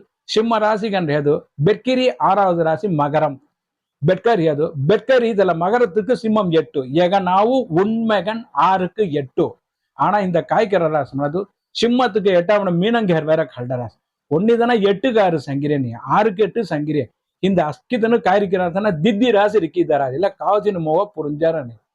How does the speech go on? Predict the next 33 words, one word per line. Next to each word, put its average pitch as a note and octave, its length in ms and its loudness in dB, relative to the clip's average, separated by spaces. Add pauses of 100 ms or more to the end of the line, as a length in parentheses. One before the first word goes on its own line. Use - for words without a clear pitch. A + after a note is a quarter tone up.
(320)
சஷ்டாண்டாங்கம் G#3+ 680 -2
மிச G3+ 240 0
சங்கிரே E3 320 0
தவிர E3+ 180 2 (280)
ஆறுக்கு A3+ 260 2
எட்டு G3 220 0
சங்கிரே F3 300 -2
தவிர F#3 140 -2 (100)
கொன்னிதானே G#3 400 0 (520)
எட்டுக்கு A3+ 380 2
ஆறு E3+ 240 -2
சங்கிரே D#3 340 0 (100)
நீ. D3 80 -2 (560)
So, E3+ 80 4 (440)
ಎಲ್ಲ E3 140 4 (180)
ಮೇನ್ G#3+ 240 0
ಪಾಯಿಂಟ್ಸ್, E3+ 260 -2
ಎಲ್ಲ D#3+ 120 2 (100)
ಮಾರಿ A3 180 0 (140)
ಮೇನ್ G#3 200 0
ಹೋಯ G#3+ 220 2
ಪಾಯಿಂಟ್ಸ್ G#3+ 320 -4
ಜುಗಿಯೋ G#3+ 340 0
ಸೇತ. D#3 220 -6 (400)
ಹಣ D#3 100 0 (160)
ವಾಯ್ಪು G#3 380 -2
ಮೋ E3 80 2 (120)
ಉಣ್ಣೋ G3 280 -2
ಸೇತ, E3+ 160 -4 (160)
ಟೈಮ್ F#3 240 0
ಉಣ್ಣೋ F3 260 0
ಸೇತ D#3 180 -2 (100)
ಹಳ್ಳಿ. D3+ 220 -2